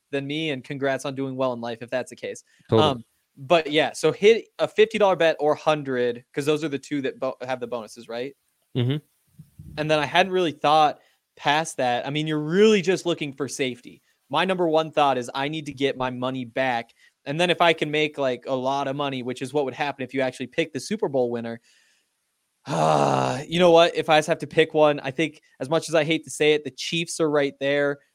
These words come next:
Speaker 1: Um, I, I'd
Speaker 2: Yep.
Speaker 1: really consider the Saints. That'd probably be the only other direction I'd go, just because
Speaker 2: Mm-hmm.
Speaker 1: I would want something safe.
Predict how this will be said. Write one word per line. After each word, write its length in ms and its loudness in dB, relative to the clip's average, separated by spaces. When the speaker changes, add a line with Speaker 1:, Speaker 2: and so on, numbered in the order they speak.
Speaker 1:
Um, 420 -4
I, 240 -4
I'd 80 -2
Speaker 2:
Yep. 40 -6
Speaker 1:
really 220 2
consider 420 -2
the 140 -6
Saints. 540 -2
That'd 200 -2
probably 260 0
be 140 -4
the 140 -2
only 280 -2
other 200 0
direction 380 -6
I'd 260 -8
go, 500 0
just 200 0
because 300 0
Speaker 2:
Mm-hmm. 80 2
Speaker 1:
I 20 2
would 280 0
want 260 0
something 380 -4
safe. 420 -4